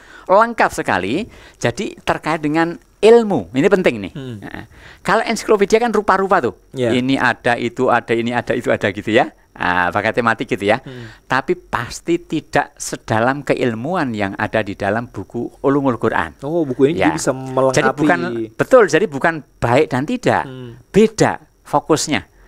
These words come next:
Speaker 1: Be-, beda fokusnya ya. Ulumul Quran itu misalnya begini. Ada ayat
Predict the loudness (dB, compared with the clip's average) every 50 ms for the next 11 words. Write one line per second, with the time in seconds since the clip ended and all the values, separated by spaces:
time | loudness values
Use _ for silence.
0 | -20 -20 -20 -20 -20 -20 _ _ -2 -2 0 0 0 2 2 2 2 2 0 0
1 | 0 0 -2 -2 -4 -4 -4 -4 -6 -10 -18 -20 -20 -12 0 2 4 6 6 4
2 | 4 2 2 2 2 0 2 2 2 2 2 0 -2 -4 -4 -4 -4 -4 -2 -2
3 | 0 0 0 0 0 0 0 0 -2 -2 -6 -12 -16 -20 -20 -20 -20 -20 _ _
4 | -2 -2 -2 -2 0 2 2 4 4 4 2 0 -2 -4 -8 -16 _ _ _ -12
5 | -4 0 0 0 2 4 2 2 2